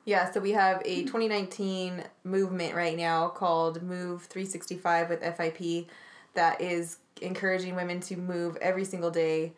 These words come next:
Speaker 1: Some days we, they're not as much so that you get some time off, but it's just to keep you always focused on your goals, working towards your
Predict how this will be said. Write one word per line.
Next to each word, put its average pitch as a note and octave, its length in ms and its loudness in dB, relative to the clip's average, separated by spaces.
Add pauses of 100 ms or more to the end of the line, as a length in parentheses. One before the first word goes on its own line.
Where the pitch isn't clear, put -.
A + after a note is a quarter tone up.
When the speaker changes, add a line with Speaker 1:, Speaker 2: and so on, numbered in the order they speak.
(220)
Speaker 1:
Some G#3 200 -2
days F#3+ 340 -2
we, G3 140 -4
they're G3+ 180 -2
not F3+ 140 2
as E3+ 140 0
much E3 260 -4
so E3 160 -2
that D#3 160 -2
you E3+ 80 -4
get D#3+ 180 -6
some - 140 -14
time D#3+ 220 -4
off, D#3+ 240 -6
but D#3 200 0
it's F3 160 -6
just F3+ 200 -8
to F#3 80 -6
keep F#3 280 -10
you F3 300 -2
always F#3+ 360 0
focused F3 360 -4
on F3 140 -4
your E3+ 80 -6
goals, E3+ 480 2 (420)
working G3 320 0
towards F#3 400 0
your F3+ 640 2